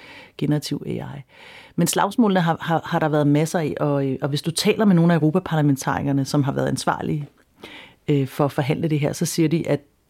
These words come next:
den lobbyisme, der har været fra alle mulige sider, selvfølgelig fra de store tech-giganter, men også fra, øh, N G O'er og fra, øh, Gud og hvermand, øh, har været helt ekstrem. Og det viser jo også, hvad der er på spil, ikke? Fordi det her, det kommer til at,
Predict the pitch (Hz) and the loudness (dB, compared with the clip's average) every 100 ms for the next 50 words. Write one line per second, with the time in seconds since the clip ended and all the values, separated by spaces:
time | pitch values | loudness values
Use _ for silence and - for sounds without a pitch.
0 | _ _ _ - 180 160 - - 156 156 | _ _ _ -2 0 0 -2 -6 0 2
1 | 151 - 196 - 185 147 139 139 131 160 | 0 -2 0 2 2 2 2 2 2 0
2 | 165 - - 214 202 156 160 147 135 139 | -2 -4 2 6 8 6 4 0 0 0
3 | 139 _ _ - - - 147 - 175 208 | -2 _ _ -20 -20 -6 -4 2 2 4
4 | 147 139 - 147 151 151 147 156 - - | 0 -2 -2 -2 0 -4 -4 -6 -6 -4
5 | 139 139 - 165 - 208 170 _ - - | 0 0 2 -2 0 -2 -4 _ -20 -20
6 | - _ - 143 147 139 151 156 165 - | -20 _ -2 0 2 0 0 0 -2 -4
7 | - - 143 - 156 - _ - - _ | -6 -8 -8 -4 -6 -6 _ -20 -20 _
8 | - _ - 156 - 220 - 156 - 147 | -20 _ -6 -2 2 2 2 0 2 2
9 | 143 - - 165 156 - - - 151 147 | 0 -4 -4 -2 -2 -4 -6 -2 0 0
10 | 214 - - - - - - 131 - _ | 0 -4 -10 -12 -8 -6 -6 -8 -10 _
11 | _ - 147 180 202 202 180 147 - 160 | _ -4 2 4 4 4 4 2 0 -2
12 | 147 147 - - 143 160 202 - _ - | -2 -4 -6 -2 -2 0 -2 -4 _ -4
13 | 175 160 175 - 175 170 160 170 160 - | -2 0 0 0 0 0 0 0 0 2
14 | 156 | 0